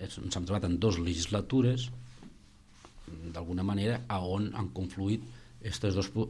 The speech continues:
estes dos puntals, no? Que no n'hi ha d'altres, perquè tot és important i inclús tot es pot prioritzar, no? Però el que està molt clar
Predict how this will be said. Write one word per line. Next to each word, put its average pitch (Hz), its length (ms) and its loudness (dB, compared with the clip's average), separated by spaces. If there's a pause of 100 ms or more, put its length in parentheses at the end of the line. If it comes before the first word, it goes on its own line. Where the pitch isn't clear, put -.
(140)
estes 90 360 2
dos 95 200 0
puntals, 95 560 2
no? 127 220 2 (720)
Que 92 120 6
no 110 80 10
n'hi 131 140 12
ha - 20 12
d'altres, 117 360 10
perquè 87 200 6
tot 151 240 12
és 107 160 12
important 98 560 4 (560)
i 95 80 -2 (580)
inclús 95 480 0
tot 117 240 4
es - 80 2
pot 101 280 4
prioritzar, 92 680 6
no? 95 160 2 (260)
Però 85 200 0
el - 80 -10
que 87 100 -2
està - 220 0
molt 90 360 4
clar 87 200 2